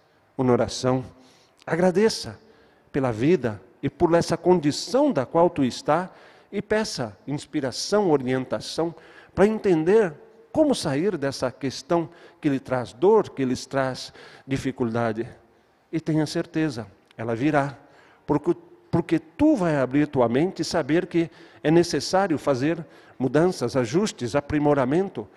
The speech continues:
para que tu se fortaleça, tuas pernas voltem a ter força para caminhar adiante e assim superar. Deste modo, tu verás que não existe limite, não existe impossível, porque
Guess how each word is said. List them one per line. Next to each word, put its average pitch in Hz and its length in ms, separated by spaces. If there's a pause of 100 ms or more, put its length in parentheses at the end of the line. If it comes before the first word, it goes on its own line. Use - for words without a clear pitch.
(260)
para - 120
que - 120
tu 147 160
se 147 160
fortaleça, 139 760
tuas 143 280
pernas 160 500
voltem 143 420
a 131 60
ter 131 160
força 240 580 (380)
para 139 180
caminhar 127 500
adiante 135 600 (300)
e 143 80
assim 147 480
superar. 147 800 (880)
Deste 120 300
modo, 117 400 (440)
tu 180 100
verás 170 560
que 156 140
não 143 120
existe 139 440
limite, 147 580 (420)
não 135 120
existe 131 420
impossível, 156 720 (460)
porque 180 420